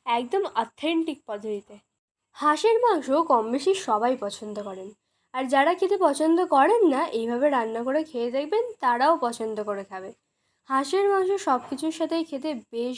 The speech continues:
ভালো লাগে, তবে আমাদের বাড়িতে চালের আটার রুটির সাথে খেতে সবাই বেশি পছন্দ করেন। তো চলুন, কথা না বাড়িয়ে দেখে নেওয়া যাক। একদম দেশি একটি হাঁস কেটে ধুয়ে পরিষ্কার করে নিয়েছি। এখন রান্না করার জন্য কড়াইয়ে পর্যাপ্ত পরিমাণে তেল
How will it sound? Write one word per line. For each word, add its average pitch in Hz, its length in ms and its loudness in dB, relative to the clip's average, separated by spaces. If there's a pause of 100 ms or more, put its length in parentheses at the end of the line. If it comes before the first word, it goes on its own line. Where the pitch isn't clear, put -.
(140)
ভালো 262 160 -2 (100)
লাগে, 254 200 -4 (420)
তবে 269 140 2 (120)
আমাদের 226 360 -2
বাড়িতে 320 220 0 (160)
চালের 240 360 2
আটার 302 200 -2 (100)
রুটির 359 340 -2
সাথে 320 260 0
খেতে 285 160 0 (140)
সবাই 247 240 -2 (160)
বেশি 202 240 -12 (100)
পছন্দ 190 320 -10 (140)
করেন। 190 200 -12 (160)
তো 208 80 -12 (180)
চলুন, 262 320 0 (540)
কথা 294 280 2 (100)
না 392 80 4 (120)
বাড়িয়ে 330 360 2
দেখে 247 260 -4
নেওয়া 202 240 -14
যাক। 233 140 -20 (320)
একদম 277 260 -2 (140)
দেশি 269 220 -4 (100)
একটি 339 140 -2 (100)
হাঁস 247 280 -4
কেটে 233 280 -4
ধুয়ে 269 140 -4 (100)
পরিষ্কার 208 400 -4
করে 269 220 -2
নিয়েছি। 381 300 0 (320)
এখন 254 160 -8 (120)
রান্না 220 280 0
করার 269 260 -2
জন্য 302 140 -4 (120)
কড়াইয়ে 247 340 -2
পর্যাপ্ত 233 400 -4 (140)
পরিমাণে 311 360 -8 (120)
তেল 269 180 -4